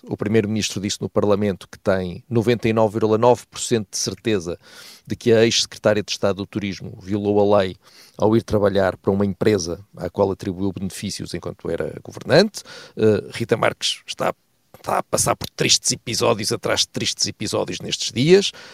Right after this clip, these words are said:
Ah, ah, eu continuo a não perceber, ah, como é que a The Flatgate, ah, Partnership mantém o convite para a ex-secretária de Estado do Turismo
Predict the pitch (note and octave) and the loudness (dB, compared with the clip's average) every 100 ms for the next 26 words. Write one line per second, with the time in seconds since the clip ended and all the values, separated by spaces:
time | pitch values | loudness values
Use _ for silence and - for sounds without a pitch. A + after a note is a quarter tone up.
0 | - - A2+ A2+ A2 A2 A#2 A2 A#2 G#2+ | -16 0 2 4 4 2 0 -2 -2 -4
1 | A2+ A2+ G#2+ - A#2+ A#2 A2+ A2+ - - | -6 -2 0 2 2 4 6 4 2 0
2 | G#2 A2 G2 - - _ - F2+ F2 - | 4 4 4 0 -20 _ -8 -6 -6 -8
3 | F2+ F#2+ G#2 F2 - G2 F#2 F#2 F#2+ - | -8 -4 -4 -6 -2 -2 0 -2 -4 -6
4 | - F#2+ E2 - - G2 - F2 - F2 | -8 -4 -4 -2 0 0 0 -6 -4 -6
5 | - E2+ F2+ G2 G2+ - G2+ F#2 G2 - | -8 -8 -6 -2 -2 -2 -2 -2 -4 -6
6 | - _ F#2 F2 G2 - - - F#2 F#2 | -16 _ -4 -2 -2 -6 -6 -4 -4 -4
7 | F2+ - - F2 - F#2+ - G2+ F2+ D#2+ | -6 -8 -6 -4 -6 -8 -6 -4 -4 -6
8 | - | -14